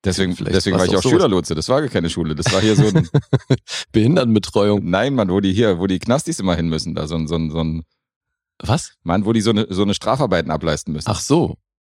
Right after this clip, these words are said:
Speaker 2: Ja, genau. Du hast so eine Chain Gang geleitet.
Speaker 1: <laughs> Genau, ich
Speaker 2: Du
Speaker 1: war in der
Speaker 2: wusstest das
Speaker 1: Chain Gang.
Speaker 2: nicht.
Speaker 1: Also der Schülerlotse ist der neue Chain Gang. Äh, ich grab mal einen Graben hier neben der Straße.
Speaker 2: Ja.
Speaker 1: Der neunziger Jahre.
Speaker 2: Und das in Moabit, oder was?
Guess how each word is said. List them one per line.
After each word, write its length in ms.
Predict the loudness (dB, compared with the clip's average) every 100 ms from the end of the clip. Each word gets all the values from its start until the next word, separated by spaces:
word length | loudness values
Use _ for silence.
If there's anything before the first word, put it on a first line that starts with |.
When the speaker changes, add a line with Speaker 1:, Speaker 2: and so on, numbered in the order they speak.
| _ -4
Speaker 2:
Ja, 140 | -2
genau. 260 | -2 -4 -4
Du 100 | -6
hast 140 | -8
so 60 | -4
eine 120 | -4
Chain 320 | -2 -2 0
Gang 240 | 0 0 -2
geleitet. 440 | -2 -2 -4 -4
Speaker 1:
<laughs> 140 | -4 -2
Genau, 300 | 0 0 -2
ich 100 | -4
Speaker 2:
Du 40 | -2
Speaker 1:
war 80 |
in 60 | 0
der 80 | 0
Speaker 2:
wusstest 120 | 0
das 80 | 0
Speaker 1:
Chain 80 | 0
Gang. 80 | -2
Speaker 2:
nicht. 100 | -4 -12 -16 -18 -20 -20 _
Speaker 1:
Also 300 | -6 -2 -2
der 120 | -2
Schülerlotse 460 | 0 2 2 2 0
ist 120 | 0
der 60 | 2
neue 200 | 2 0
Chain 280 | 2 0 2
Gang. 320 | 0 0 -2
Äh, 300 | -2 0 -2 -6 -16 _
ich 140 | -20
grab 240 | -4 -2 0
mal 80 | -2
einen 80 |
Graben 240 | 0 0 0
hier 120 | 0
neben 220 | 0 0
der 100 | -2
Straße. 420 | -2 -2 -2 -4 -10 _ _ _ _ _ _ _ _ _ _ _ _ -8
Speaker 2:
Ja. 260 | -6 -6 -6
Speaker 1:
Der 100 | -2
neunziger 360 | 0 0 0 0
Jahre. 340 | 0 -2 -6 -10
Speaker 2:
Und 160 | -10 -2
das 160 | -2 2
in 100 | 2
Moabit, 420 | 2 0 -2 -4
oder 200 | -6 -6
was? 180 | -8